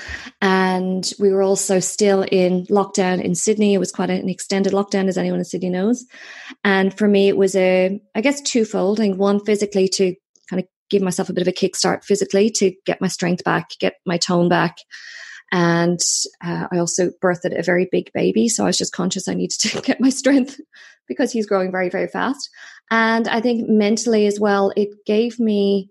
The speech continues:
an infrastructure, it gave me something to focus on that I could control when so much felt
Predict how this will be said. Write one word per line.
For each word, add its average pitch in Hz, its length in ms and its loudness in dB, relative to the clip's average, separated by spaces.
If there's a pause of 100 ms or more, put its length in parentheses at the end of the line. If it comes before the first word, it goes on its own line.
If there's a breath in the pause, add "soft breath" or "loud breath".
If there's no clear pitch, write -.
(500)
an 214 140 2 (100)
infrastructure, 208 680 0
it 190 60 0
gave 214 140 2
me 240 100 2
something 220 320 0
to 202 80 -4
focus 190 500 -2
on 240 280 2
that - 140 -2
I 185 120 2
could - 220 -8
control 208 600 0
when 185 300 2
so - 260 0
much 185 200 -2
felt 175 220 -4